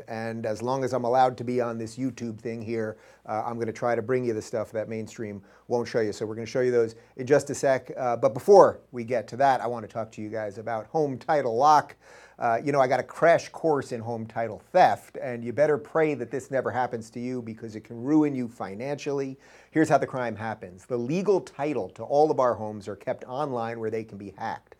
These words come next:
A cyber thief finds your home's title, forges your signature on a quit claim deed stating that you sold your home to him.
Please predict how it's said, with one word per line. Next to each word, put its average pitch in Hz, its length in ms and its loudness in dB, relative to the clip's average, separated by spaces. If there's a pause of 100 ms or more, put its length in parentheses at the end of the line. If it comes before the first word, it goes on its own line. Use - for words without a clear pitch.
(320)
A - 60 -8
cyber 151 640 -2
thief 160 220 -8
finds 147 520 -8
your 123 140 -6
home's 113 320 -10
title, 160 580 -2 (220)
forges 165 640 0
your 123 140 -8
signature 131 880 -6
on 110 400 -8
a 113 80 -12
quit - 580 2
claim 151 560 -6
deed 120 540 -4 (240)
stating 147 320 2
that 120 100 -2
you 165 220 -2
sold 143 400 0
your 123 140 -2
home 123 320 -4
to 113 100 -8
him. 160 420 0